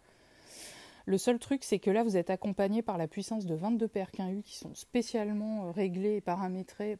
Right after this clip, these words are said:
pour, euh, pour ces classes-là. Donc, c'est très particulier.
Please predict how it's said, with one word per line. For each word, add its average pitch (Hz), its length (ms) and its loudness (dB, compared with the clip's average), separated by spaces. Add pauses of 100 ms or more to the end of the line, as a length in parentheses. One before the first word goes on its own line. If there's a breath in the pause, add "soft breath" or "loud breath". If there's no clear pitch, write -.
pour, 196 340 -2
euh, 160 300 -6
pour - 180 -18
ces 190 160 -2
classes-là. 180 580 -6 (500)
Donc, 165 120 -10
c'est - 180 -4
très - 200 0
particulier. 196 840 -6